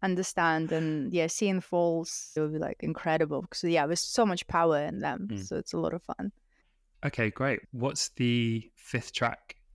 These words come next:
Speaker 2: that you would like to send up to space to our alien friends?
Speaker 1: Okay, so the last track, I wanted to select something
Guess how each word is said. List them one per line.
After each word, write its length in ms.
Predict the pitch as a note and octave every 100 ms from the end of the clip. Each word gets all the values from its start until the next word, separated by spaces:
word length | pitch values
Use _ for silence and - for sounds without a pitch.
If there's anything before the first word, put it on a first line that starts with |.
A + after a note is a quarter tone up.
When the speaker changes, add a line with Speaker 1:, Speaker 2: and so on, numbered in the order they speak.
| -
Speaker 2:
that 300 | A2 G#2 - _ - _ _ -
you 500 | A#2+ A2 G#2+ G#2 G#2
would 140 | G#2+ - -
like 200 | A2+ A#2
to 80 | -
send 220 | - G#2+
up 120 | A2 -
to 80 |
space 340 | - G#2+ G#2+ -
to 320 | - G2+ G2+ - -
our 180 | A2 A#2
alien 240 | G#2+ G2+
friends? 340 | G2 G#2+ A2 - _ _ _ _ _ _ _ _ -
Speaker 1:
Okay, 300 | B3 A3 F3+
so 340 | - G3+ G3+
the 120 | F#3+ A3
last 280 | B3 B3+
track, 300 | - G#3 G#3 -
I 200 | F#3+ G3
wanted 300 | G3 G3 F#3
to 80 | F3+
select 300 | - F3+ -
something 880 | F3+ F3 - F3 E3+ E3+ E3 -